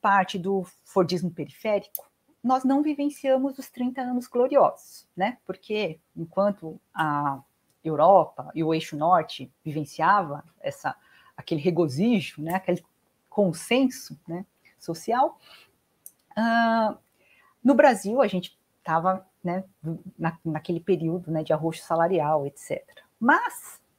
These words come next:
quando os ataques neoliberais, né, começaram na Europa, no Brasil,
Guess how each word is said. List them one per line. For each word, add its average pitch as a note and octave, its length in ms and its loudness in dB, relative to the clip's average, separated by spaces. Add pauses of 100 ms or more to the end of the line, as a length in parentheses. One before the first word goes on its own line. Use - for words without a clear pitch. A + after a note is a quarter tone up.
(180)
quando G4 440 0
os A#3+ 140 -4
ataques E4+ 580 -4
neoliberais, F#3+ 920 0
né, F#3+ 100 -4
começaram A#3+ 800 0
na F#3+ 180 -2
Europa, G3+ 540 0
no D#4+ 160 -2
Brasil, G#3+ 640 0